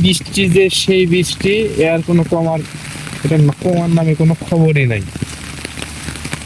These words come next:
এখন দেখেন রাস্তায় বেরিয়েছি, রাস্তার কি অবস্থা, হ্যাঁ। তো নিরিবিলি অবস্থা যাচ্ছি একটা। দেখতে পাচ্ছেন, মানে বৃষ্টি যখন হয় তো হয়ই, যখন রোদ হয়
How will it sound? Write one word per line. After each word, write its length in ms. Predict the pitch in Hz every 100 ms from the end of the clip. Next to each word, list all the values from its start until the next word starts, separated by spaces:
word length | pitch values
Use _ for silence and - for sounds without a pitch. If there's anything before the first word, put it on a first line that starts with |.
| -
এখন 180 | 135 170 156 147
দেখেন 300 | 147 180 190 208 - - 139
রাস্তায় 320 | 147 - 180 151
বেরিয়েছি, 320 | 156 165 156 147
রাস্তার 300 | 151 - 165 135
কি 120 | 180 180 156
অবস্থা, 440 | 147 160 - 151 110 90 - - - - - - 147
হ্যাঁ। 260 | 170 160 117 117 - - - - - - - - - - -
তো 100 | 143 143 143 - - - - -
নিরিবিলি 400 | 139 156 151 151 151
অবস্থা 220 | 151 - 175 147
যাচ্ছি 340 | 139 - 156 139 -
একটা। 220 | - 131 143 - - - - - - - - - - - - - - - - - -
দেখতে 200 | 135 170
পাচ্ছেন, 340 | 175 - 185 139 113 - 131
মানে 200 | 139 156 180 185 160
বৃষ্টি 320 | 165 - - 185
যখন 260 | 180 170 196 180
হয় 200 | 151 165 180
তো 60 | 190 160
হয়ই, 220 | 165 185 196
যখন 220 | 170 151 165 160
রোদ 140 | 156 135
হয় 160 | 143